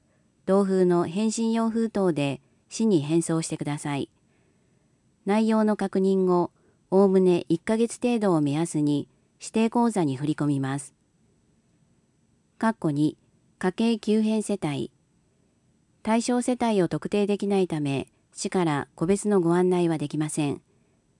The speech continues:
申請書による申請が必要です。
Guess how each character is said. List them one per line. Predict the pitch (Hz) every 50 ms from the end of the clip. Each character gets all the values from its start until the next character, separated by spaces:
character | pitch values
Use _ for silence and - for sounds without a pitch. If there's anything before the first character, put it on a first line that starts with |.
| _ -
申 | - - 220 226
請 | 214 - 226 233
書 | - - 233
に | 226 208 190
よ | 180 165
る | 147 139 135
申 | - - 175 180
請 | 175 - 175 175
が | 165 165 165
必 | 160 - - - 147
要 | 147 143 135
で | 139 135 147
す。 | 147 - -